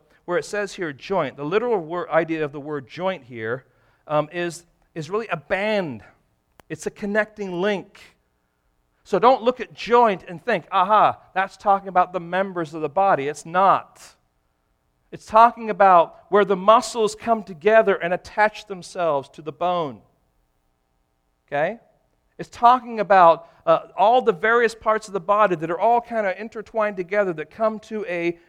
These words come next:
a joint, a connection. And maybe the best way to, to, or best word to use here is these are all talking about bands, so to speak,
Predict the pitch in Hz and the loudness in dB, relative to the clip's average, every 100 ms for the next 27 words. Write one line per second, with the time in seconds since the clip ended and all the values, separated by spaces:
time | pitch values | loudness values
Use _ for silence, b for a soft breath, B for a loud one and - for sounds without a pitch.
0 | b - 170 165 - 208 214 165 - 170 | b -6 -6 -6 -6 -2 0 -2 -8 -14
1 | - 208 190 208 220 - - 190 135 101 | -6 -6 -2 -2 -2 -6 -2 -2 -2 -10
2 | _ _ _ _ _ _ _ _ - 165 | _ _ _ _ _ _ _ _ -10 -2
3 | 240 208 190 208 208 214 196 170 156 - | 0 0 -2 -4 -4 -2 0 -2 -4 -6
4 | 175 170 165 196 - 202 190 165 196 214 | -4 -4 -6 -6 -2 0 0 -4 -8 -8
5 | 180 160 151 190 190 190 196 220 196 180 | -6 -6 -6 -8 -6 -4 -4 -6 -4 -4
6 | 147 135 170 185 196 190 156 131 113 - | -6 -10 -6 -4 -2 -4 -6 -10 -14 -18
7 | - - 131 131 - 143 110 | -18 -14 -12 -14 -14 -12 -12